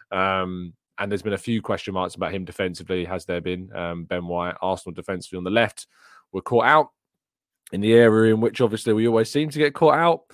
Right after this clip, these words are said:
So whilst we were certainly good going forwards and are good at building up play on the left-hand side, building up play, we were good on the left, finishing our chances on the left, we certainly weren't.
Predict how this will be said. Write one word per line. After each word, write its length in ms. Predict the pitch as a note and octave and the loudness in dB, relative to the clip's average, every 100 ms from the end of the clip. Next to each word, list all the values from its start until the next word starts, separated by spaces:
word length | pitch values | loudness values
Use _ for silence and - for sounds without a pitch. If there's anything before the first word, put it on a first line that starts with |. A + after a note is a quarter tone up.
| - _ _ | -20 _ _
So 480 | - G#2 G#2 G2+ F2+ | -4 -2 -2 -4 -2
whilst 640 | A2+ A#2+ A#2 - - - _ | 2 2 2 -4 -16 -18 _
we 160 | A2 A2+ | -8 -6
were 80 | A2 | -6
certainly 400 | - A#2 G#2+ G#2+ | -4 -6 -4 -10
good 280 | A#2 A#2 - | -4 -6 -4
going 280 | A2 G#2 G2+ | -4 -4 -4
forwards 380 | C3 B2 A#2 G2+ | -4 -2 -4 -6
and 100 | F#2+ | -8
are 280 | G#2 G2+ | -4 -4
good 200 | G2+ A2 | -4 -4
at 100 | G#2 | -4
building 280 | - G2+ G2 | -4 -6 -6
up 160 | G2 - | -10 -8
play 200 | A#2+ G#2+ | -6 -4
on 100 | G2+ | -4
the 60 | |
left-hand 440 | G#2 G#2+ - G#2 G2+ | -4 -6 -6 -12 -6
side, 320 | G#2+ G2+ F#2+ | -4 -4 -2
building 320 | D#3 D3+ A2+ | 2 2 0
up 140 | G2+ - | -6 -6
play, 160 | G2 | -4
we 80 | F#2+ | -4
were 100 | F2+ | -4
good 140 | G2+ | -4
on 100 | F#2 | -4
the 60 | F2+ | -4
left, 220 | F2+ F#2+ | -4 -4
finishing 320 | - G2 - D#2+ | -4 -8 -6 -12
our 80 | |
chances 340 | D#2+ B2 F#2+ - | -8 -6 -6 -8
on 80 | D#2 | -10
the 80 | |
left, 180 | D#2+ D#2+ | -10 -10
we 80 | D#2+ | -12
certainly 320 | - F2 E2 | -12 -12 -10
weren't. 260 | F2 A2+ | -4 -4